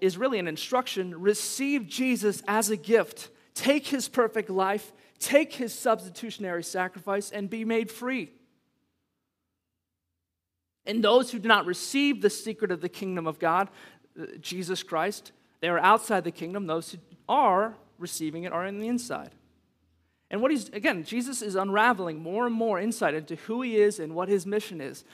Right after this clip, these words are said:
That's one of the purposes of the parables, to give us instruction of the kingdom of God. And the other purpose is judgment. Jesus says in the next sec-, uh, sentence, verse eleven,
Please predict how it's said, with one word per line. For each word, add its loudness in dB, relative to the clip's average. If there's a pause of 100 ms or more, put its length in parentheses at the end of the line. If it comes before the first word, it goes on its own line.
(240)
That's 0
one 0
of -2
the 0
purposes -6
of -8
the -10
parables, -6
to -10
give 0
us -4
instruction -4
of -8
the -6
kingdom -8
of -12
God. -8 (380)
And -2
the 10
other 8
purpose -2
is -4
judgment. -2 (120)
Jesus -6
says 0
in -4
the -4
next -2
sec-, -4 (340)
uh, -4
sentence, -6
verse -6
eleven, 2